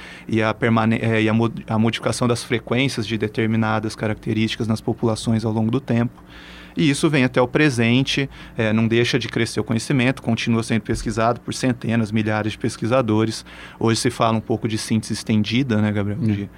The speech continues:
Speaker 1: que já tenta se incorporar a diversos novos mecanismos epigenéticos, da biologia do des-, desenvolvimento, é, que são pesquisas que a gente, é, dos últimos trinta, quarenta anos, dez anos, algumas muito recentes,
Speaker 2: Uhum.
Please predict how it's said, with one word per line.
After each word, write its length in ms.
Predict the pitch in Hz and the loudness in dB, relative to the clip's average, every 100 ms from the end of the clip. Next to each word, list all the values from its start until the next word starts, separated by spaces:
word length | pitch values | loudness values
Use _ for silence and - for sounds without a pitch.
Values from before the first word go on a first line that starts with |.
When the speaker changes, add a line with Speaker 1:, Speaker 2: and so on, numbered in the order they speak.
| - - - - - | -20 -20 -20 -20 -8
Speaker 1:
que 80 | 117 | -2
já 120 | 110 | 0
tenta 220 | 107 117 | 0 -2
se 100 | - | 0
incorporar 580 | 117 117 113 120 113 113 | 0 0 0 2 2 2
a 40 | 113 | 2
diversos 440 | 110 120 135 135 | 2 2 2 2
novos 240 | 120 117 | 2 2
mecanismos 600 | 117 113 117 113 110 110 113 | 0 0 2 2 2 0 -2
epigenéticos, 1080 | 113 120 117 110 123 120 113 - 113 - - - - | -2 0 2 2 2 2 0 -4 -4 -6 -12 -12 -4
da 100 | 110 | 2
biologia 420 | 117 117 110 117 | 4 4 2 0
do 60 | |
des-, 180 | 107 113 - | 0 -8 -4
desenvolvimento, 1200 | 110 110 117 113 117 110 107 127 127 120 123 117 - - - | -2 2 2 2 2 2 4 4 4 2 -2 -4 -8 -20 -8
é, 180 | 110 110 | -2 -2
que 100 | - | -2
são 160 | - 123 | -2 0
pesquisas 320 | 127 139 131 | 0 0 0
que 80 | - | 0
a 60 | |
gente, 360 | 135 131 - 135 - - | 0 0 0 -4 -6 -2
é, 260 | 123 127 | 2 4
dos 180 | 120 123 | 2 2
últimos 320 | 123 123 123 | 0 0 -2
trinta, 360 | - 123 127 113 | 0 0 2 0
quarenta 340 | 120 113 110 | 0 -2 0
anos, 360 | 117 113 117 101 | 2 2 2 0
dez 420 | 110 117 131 107 | 0 2 2 2
anos, 320 | 110 120 117 | 2 2 0
algumas 340 | 113 107 117 113 | 0 0 0 2
muito 200 | 117 117 | 0 0
recentes, 540 | 123 - 120 117 | -2 0 0 0
Speaker 2:
Uhum. 60 | 117 | 0